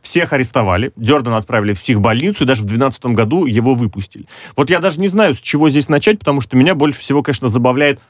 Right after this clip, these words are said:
форма, в которой это подано. То есть из серии «Вот этого ничего не было, вот вам, почитайте».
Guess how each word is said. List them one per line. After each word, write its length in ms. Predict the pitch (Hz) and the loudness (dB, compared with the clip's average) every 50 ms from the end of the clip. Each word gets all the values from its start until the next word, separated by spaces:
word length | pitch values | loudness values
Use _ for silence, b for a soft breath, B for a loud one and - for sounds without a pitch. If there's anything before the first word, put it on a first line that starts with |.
| b b | b b
форма, 460 | - - - 170 180 175 160 127 113 92 | -14 -6 0 2 2 2 2 0 -2 -6
в 80 | - | -4
которой 320 | - 110 98 - 107 101 90 | -4 -4 -2 0 0 -2 -2
это 100 | - 104 | -4 -4
подано. 380 | - - 123 117 95 92 87 82 B B B | -2 0 0 2 2 0 -4 -4 B B B
То 120 | B 147 147 | B 2 2
есть 160 | 143 - 147 | 2 2 -2
из 100 | 147 - | -4 0
серии 300 | - 165 160 147 127 B B B | 2 2 2 2 0 B B B
«Вот 120 | 151 190 | 2 2
этого 120 | 214 208 196 | 2 2 0
ничего 240 | 185 170 - 220 | -2 -2 0 0
не 80 | 233 262 | 2 2
было, 220 | 233 214 131 b b b | 2 2 0 b b b
вот 260 | - 120 - 220 214 - | 0 2 2 2 2 0
вам, 160 | 127 107 95 | -2 -2 -2
почитайте». 760 | - - - - 185 180 - 202 170 135 - - 101 87 | -4 -4 -4 -4 -4 0 0 2 2 2 0 -2 -8 -10